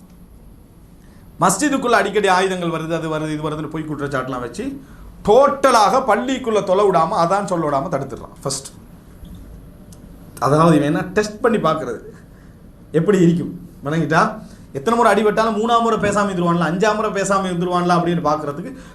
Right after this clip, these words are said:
டோட்டலாக பள்ளி என்ன செய்றான்? அப்ப அவன், அவன் ஆட்சிக்குள்ள தானே இருக்குது. பள்ளி வந்து ஜோர்தான் அந்த அவுகாஃபால வந்து நிர்வகிச்சாலும், அது ஆயுத நிர்வாகம் அல்லையே.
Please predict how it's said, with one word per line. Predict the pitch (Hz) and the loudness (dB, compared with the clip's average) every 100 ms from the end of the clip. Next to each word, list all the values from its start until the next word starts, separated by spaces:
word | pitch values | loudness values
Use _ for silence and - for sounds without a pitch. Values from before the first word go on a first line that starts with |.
| - 196 | -6 2
டோட்டலாக | 233 262 262 233 208 196 247 247 | 2 4 4 4 4 4 0 0
பள்ளி | 190 202 208 | -2 -2 -2
என்ன | 196 180 | -2 -2
செய்றான்? | 170 170 120 - - - - | -2 -2 -2 -8 -20 -20 -20
அப்ப | - - | -8 -2
அவன், | 214 165 226 | 0 2 2
அவன் | 202 269 | 4 4
ஆட்சிக்குள்ள | 262 254 277 269 | 4 2 2 4
தானே | 254 240 | 4 0
இருக்குது. | 226 175 120 - - - - - - | -2 -6 -8 -12 -20 -20 -20 -20 -8
பள்ளி | 156 208 233 226 | -4 -4 -2 -2
வந்து | 220 226 254 | -2 -2 -6
ஜோர்தான் | 202 208 220 226 220 214 - | 0 2 2 2 2 0 -10
அந்த | - 185 185 180 175 151 | -2 -2 2 2 2 2
அவுகாஃபால | 190 202 196 196 190 185 | 2 2 2 2 0 -2
வந்து | 185 175 | -2 -4
நிர்வகிச்சாலும், | 160 175 175 180 180 139 160 - - | -2 0 0 0 0 0 -2 -6 -4
அது | 160 | 0
ஆயுத | 151 233 233 | 2 0 0
நிர்வாகம் | 214 220 196 190 | -2 0 0 -2
அல்லையே. | 190 196 | -4 -4